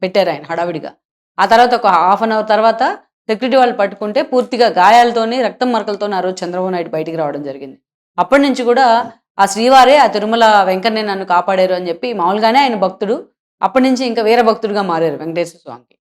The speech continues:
అది కదా బతకటం అంటే, అది కదా బతికినివ్వడం అంటే, అది కదా బతికుండటం అంటే. So, ఎప్పుడైనా సరే ఒక ఉన్నత విలువలతో జీవించాలని చూస్తే ప్రకృతి కూడా మనకు సహకరిస్తుంది.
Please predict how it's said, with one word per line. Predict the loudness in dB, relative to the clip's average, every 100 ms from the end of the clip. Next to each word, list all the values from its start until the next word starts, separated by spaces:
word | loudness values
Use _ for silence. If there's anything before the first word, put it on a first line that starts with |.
| _ _ -2
అది | 2
కదా | 4 4 2 -2
బతకటం | -4 -4 -2 -4
అంటే, | -6 -8 -12 -16 _ -10
అది | -2 0
కదా | 2 0
బతికినివ్వడం | 0 -2 -4 -4 -2 -2
అంటే, | -2 -2
అది | -2 0
కదా | -2
బతికుండటం | -2 -4 -4 -6 -6 -8
అంటే. | -10 -14 -18 _ _ _ _
So, | -2 0 -4 -14 _ _
ఎప్పుడైనా | -6 0 4 4 4
సరే | 0 0 2 0
ఒక | 0 -2
ఉన్నత | -2 0 0 0
విలువలతో | -2 -2 -2 -2
జీవించాలని | -2 -4 -4 -4 -4 -4 -8
చూస్తే | -6 -4 -4 -4
ప్రకృతి | -4 -4 -4 -2
కూడా | 0 0
మనకు | -4 -6
సహకరిస్తుంది. | -6 -4 -6 -8 _ -20